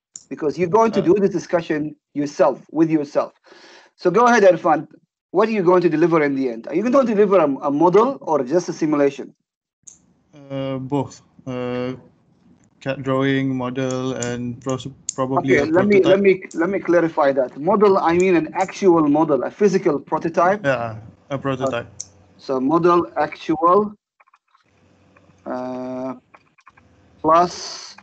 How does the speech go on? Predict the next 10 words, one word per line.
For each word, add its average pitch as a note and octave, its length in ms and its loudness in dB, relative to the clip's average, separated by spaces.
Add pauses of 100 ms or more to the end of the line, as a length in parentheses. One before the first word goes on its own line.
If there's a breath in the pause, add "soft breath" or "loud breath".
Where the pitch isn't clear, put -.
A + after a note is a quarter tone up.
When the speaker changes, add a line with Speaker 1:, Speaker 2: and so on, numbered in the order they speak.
(140)
Speaker 1:
uh, B2+ 420 -4
simulation, F3 1040 2 (960)
uh, C3+ 40 -8 (180)
otherwise D3 360 2
known D3+ 220 2
as C3 180 -4
cad D#3+ 460 2
or C#3 160 -4
model, D3+ 300 0
right? F3+ 280 0